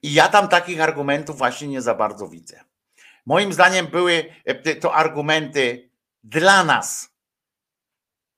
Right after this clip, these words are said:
takie: „Zobaczcie, jaki jestem fajny”, i do przy-, do takich, e, przeciwników Platformy:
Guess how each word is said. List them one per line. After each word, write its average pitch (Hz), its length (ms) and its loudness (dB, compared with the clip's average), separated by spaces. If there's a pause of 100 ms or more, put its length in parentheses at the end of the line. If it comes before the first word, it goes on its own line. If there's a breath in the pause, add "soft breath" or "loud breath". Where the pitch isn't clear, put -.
(840)
takie: 139 260 -2
„Zobaczcie, 139 480 0
jaki 135 180 -2
jestem 117 280 -6
fajny”, 101 640 -6 (1040)
i 170 140 -4
do 165 140 2
przy-, - 300 -6
do 165 220 -4
takich, 175 440 -2
e, 160 260 -6
przeciwników 170 760 -6
Platformy: 165 800 0